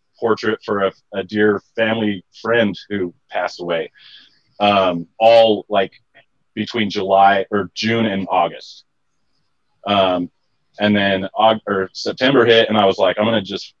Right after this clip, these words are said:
I'm gonna do the basketball player. Like, it's time. Let's fucking, let's go. Like, let's just see if I can do this." I've had these Prismacolors for, like, ten years.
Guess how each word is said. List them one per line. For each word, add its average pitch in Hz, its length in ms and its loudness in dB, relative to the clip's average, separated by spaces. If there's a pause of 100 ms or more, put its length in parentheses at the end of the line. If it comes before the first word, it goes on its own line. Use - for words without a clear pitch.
(100)
I'm 98 80 -6
gonna 95 160 -6
do 92 140 -4
the 90 80 -4
basketball 85 460 -6
player. 85 300 -6
Like, 82 140 -6
it's - 160 -12
time. 87 440 -6
Let's - 180 -20
fucking, 87 380 -8
let's 90 200 -10
go. 90 380 -2
Like, 90 180 -4 (960)
let's - 140 -4
just 101 160 -2
see 107 120 4
if 101 60 4
I 95 120 2
can 90 120 -2
do 110 200 2
this." 104 440 2
I've 104 100 -4
had 117 140 2
these 107 160 -4
Prismacolors 110 600 0
for, 107 100 -6
like, 95 140 -2
ten 110 260 -2
years. 104 420 0